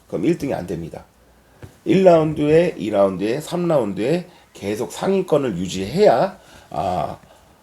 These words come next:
조점제로 상위권 등수를 들 수가 있어요. 여기 예시를 보면 일 점, 이 점, 삼 점, 사 점식으로 하는데 점수가 낮은 점수부터 한대요. 낮은 합산 점수부터. 예를 들어서 일 등부터 백 등까지 있잖아요.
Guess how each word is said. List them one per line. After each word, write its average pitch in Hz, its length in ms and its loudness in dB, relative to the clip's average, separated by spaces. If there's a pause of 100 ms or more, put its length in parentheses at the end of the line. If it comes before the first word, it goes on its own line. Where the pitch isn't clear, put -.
(200)
조점제로 170 800 4 (140)
상위권 147 680 2
등수를 101 320 -4
들 98 140 -8
수가 95 180 -2
있어요. 82 260 -4 (680)
여기 113 240 4
예시를 147 320 4
보면 113 420 2 (580)
일 165 260 -2
점, 143 200 4
이 107 60 2
점, 113 140 2
삼 151 160 -2
점, 135 100 0
사 160 160 0
점식으로 160 440 2
하는데 107 600 0 (720)
점수가 165 1000 4 (1300)
낮은 202 480 2
점수부터 143 460 -2
한대요. 110 440 2
낮은 110 320 2
합산 143 260 0
점수부터. 92 520 -4
예를 117 160 4
들어서 147 400 2 (320)
일 214 200 -2
등부터 175 420 4
백 101 140 -8
등까지 139 340 0
있잖아요. 85 500 -2